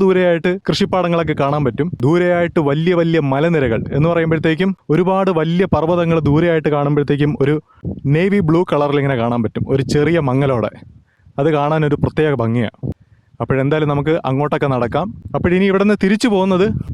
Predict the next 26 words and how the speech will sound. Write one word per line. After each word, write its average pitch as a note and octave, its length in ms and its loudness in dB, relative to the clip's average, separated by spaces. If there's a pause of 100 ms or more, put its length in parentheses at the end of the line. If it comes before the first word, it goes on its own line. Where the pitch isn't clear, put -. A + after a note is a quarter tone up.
(100)
തിരിച്ചു G3+ 320 0
പോകാനുള്ള G#3+ 520 2 (100)
ട്രെയിൻ D#3+ 200 0 (460)
വൈകുന്നേരം F#3 540 2 (320)
ആറ് G3 240 0 (160)
ഇരുപത്തിയെട്ടിനാണ്. D3+ 800 0 (400)
ആറ് G3+ 180 0
ഇരുപത്തെട്ടിനുള്ള F3 680 0
വണ്ടി B2+ 220 0 (420)
രാത്രി E3+ 340 0 (180)
എട്ട് C#3 220 -4
മണിയാകുമ്പോഴത്തേക്കും D3 680 0
തിരുവനന്തപുരം C#3 520 2
എത്തും. E2+ 180 -10 (340)
തിരുവനന്തപുരം E3+ 540 2
എത്തിക്കഴിഞ്ഞാൽ F#3+ 420 0
പിന്നെ F#3 140 2
എങ്ങോട്ട് G3 220 0
വേണേലും F#3 240 2
നമുക്ക് D#3 200 2
പോകാമല്ലോ. A2+ 260 0 (340)
അപ്പോഴങ്ങനെയൊക്കെയാണ് E3 640 0 (100)
കാര്യങ്ങൾ. D3 280 0 (120)
ദാ D3+ 120 2
ഇവിടെയായിട്ട് D#3+ 380 0 (100)
കാളകൾ, E3 320 0